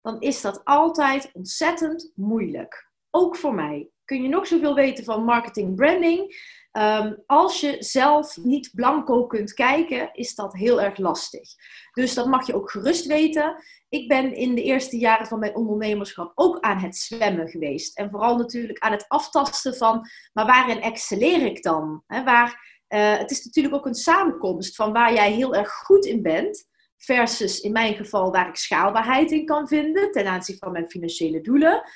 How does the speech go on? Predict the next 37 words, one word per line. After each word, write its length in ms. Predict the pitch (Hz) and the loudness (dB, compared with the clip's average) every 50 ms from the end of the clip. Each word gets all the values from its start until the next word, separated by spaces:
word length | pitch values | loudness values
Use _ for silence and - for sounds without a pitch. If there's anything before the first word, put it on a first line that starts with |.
| - - _ | -20 -16 _
Er 100 | - 247 | -2 0
moet 180 | 254 247 - 208 | 0 0 0 -2
een 140 | 175 180 | -2 -2
marktvraag 640 | 180 202 269 311 311 - - - - 294 302 269 - | 0 -2 -2 -2 -4 -8 -6 0 2 2 2 2 2
zijn. 420 | - - 294 269 294 311 370 370 | 0 0 2 4 4 4 2 2
Ja, 80 | 330 - | 0 -4
en 80 | 254 | -4
zo 120 | 254 262 262 | -4 -4 -2
kan 160 | - 349 330 | -2 -2 -2
ik 80 | - - | -2 -4
natuurlijk 280 | 285 - - 226 - 226 233 - | -6 -6 -8 -12 -12 -10 -8 -6
nog 100 | - - | -4 -2
wel 80 | 196 190 | -2 -2
even 160 | 190 - - | -4 -6 -8
doorgaan. 640 | - 214 202 170 - - - 147 151 151 - _ _ _ - - - - - - - _ - | -4 -2 -2 -4 -4 -6 -12 -12 -12 -14 -16 _ _ _ -20 -20 -20 -20 -20 -20 -20 _ -2
Ehm, 400 | 226 226 226 226 226 226 226 - - - | 0 2 4 4 2 0 -2 -8 -4 2
waar 260 | 240 285 302 320 349 | 4 4 4 4 2
ik 120 | 320 - | -2 0
mij 180 | 403 381 381 339 | 0 0 0 2
positioneer 640 | 359 330 - 330 320 - - 302 277 277 277 262 | 0 2 4 4 2 2 2 -2 -2 -2 -2 -2
in 100 | 247 240 | 0 2
de 60 | 240 | 2
markt 300 | 240 254 285 320 302 311 | 4 4 4 2 2 -2
is 140 | 269 - - | -6 -8 -6
heel 120 | 269 254 247 | -4 -4 -4
simpel. 600 | - - 240 240 240 - - 151 143 - - - | -2 0 0 0 -2 -2 -6 -6 -6 -6 -8 -10
Je 60 | - 214 | -8 -8
hebt 140 | 214 - | -6 -2
enerzijds 520 | - 311 359 359 359 339 349 320 311 320 - | 0 0 2 2 0 0 0 0 0 -2 -6
de 120 | 277 - | -8 -2
grote 300 | - 262 247 240 - - | 0 2 2 2 2 0
opleiders, 720 | - 330 - 330 320 339 359 392 403 494 - - - - - | 0 0 2 4 4 4 4 2 0 -4 -4 -6 -8 -8 -8
daar 160 | - - - | -10 -12 -12
train 300 | - - 180 190 233 262 | -10 -6 -4 -2 -2 -2
ik 120 | 277 - | 0 0
ook 200 | 294 311 311 - | 2 0 0 0
voor. 400 | - 302 302 320 415 494 - - | 0 2 2 2 2 0 -4 -10